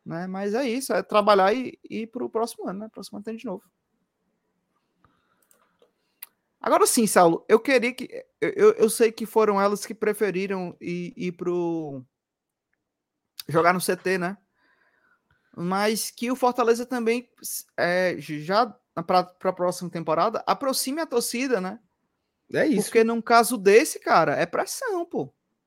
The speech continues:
Speaker 1: É uma pressão que, que, que, que joga a favor,
Speaker 2: O
Speaker 1: né?
Speaker 2: América, o América jogou num, num centro de, de, de treinamento, sem nenhuma pressão,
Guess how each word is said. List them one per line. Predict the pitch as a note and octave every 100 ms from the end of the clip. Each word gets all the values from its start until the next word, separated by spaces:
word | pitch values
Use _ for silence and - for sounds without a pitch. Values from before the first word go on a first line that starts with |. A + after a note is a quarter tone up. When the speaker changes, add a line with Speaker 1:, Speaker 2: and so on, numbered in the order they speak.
| _
Speaker 1:
É | -
uma | F#3
pressão | G3+ A3+ A3+ A#3 B3
que, | C4+ D4 C#4 C4+ _ _ _ _ _ _ _
que, | - A#3 B3+ B3+ B3
que, | - A#3 A3 _
que | - G#3
joga | A3 C4
a |
favor, | - C4+ B3 G3+
Speaker 2:
O | B3
Speaker 1:
né? | A3
Speaker 2:
América, | A#3 A#3 A#3+ _ _ _ _ -
o | G#3+
América | A3 A3 B3+ B3
jogou | A3 A#3+ A3+ A#3 B3+
num, | C#4 D4+ D4+ D#4 _ _ _ -
num | A#3
centro | - A#3+ - -
de, | B3+ A3+ G#3
de, | - F3+
de | F3 F#3+
treinamento, | G3+ G#3 A3 A3 B3+ C4+ D4 C#4 B3+
sem | - G3+
nenhuma | G3+ G3+
pressão, | G#3+ G#3 - G#3 G#3+ B3 C#4